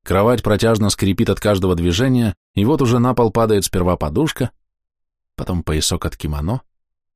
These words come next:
а после и Акими с Жилем сползают со скрипучего лежака. Они занимаются любовью жадно и торопливо, так глотают холодную воду при невыносимой жажде.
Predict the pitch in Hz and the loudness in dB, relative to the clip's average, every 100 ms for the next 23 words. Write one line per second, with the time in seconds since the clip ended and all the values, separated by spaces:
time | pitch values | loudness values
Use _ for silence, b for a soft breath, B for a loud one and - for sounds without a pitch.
0 | _ _ _ _ _ _ _ _ - 92 | _ _ _ _ _ _ _ _ -4 -2
1 | - 175 - 147 143 - 123 113 113 127 | 0 0 2 0 0 2 2 2 2 2
2 | 156 113 131 139 123 - 110 101 120 120 | 2 2 2 2 0 2 2 2 2 0
3 | - - 104 95 95 - 90 95 98 110 | -2 -2 -2 -2 -4 -2 -2 -2 -2 -4
4 | 82 69 - _ _ _ _ _ _ _ | -4 -10 -12 _ _ _ _ _ _ _
5 | _ _ _ _ _ _ _ _ - 85 | _ _ _ _ _ _ _ _ -6 -2
6 | 90 98 101 101 107 98 98 98 92 107 | 2 2 2 2 0 0 0 2 2 2
7 | 98 101 92 101 101 107 101 107 107 117 | 2 2 2 0 0 -2 0 -2 -2 0
8 | 117 - - b b - 131 117 107 120 | 0 -2 -8 b b -2 0 0 2 2
9 | 113 131 123 - 117 120 120 123 123 113 | 2 2 2 2 2 2 2 2 2 2
10 | 143 123 113 110 107 107 104 104 101 101 | 2 0 2 2 2 0 0 0 0 0
11 | 107 90 82 - | -2 -2 -6 -8